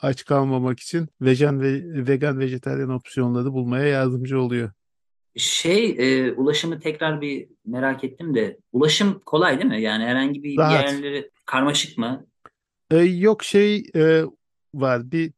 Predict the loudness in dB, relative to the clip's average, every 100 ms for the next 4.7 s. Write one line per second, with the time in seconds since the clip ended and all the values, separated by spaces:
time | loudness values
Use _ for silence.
0 | _ -2 0 2 0 0 -2 -4 -4 -4
1 | -2 -2 -4 -6 -14 -6 0 2 4 2
2 | 0 _ -6 0 0 -2 -2 0 0 0
3 | 0 0 0 0 0 -2 -2 -4 -4 -2
4 | -2 -4 -6 -6 -2 -2 -4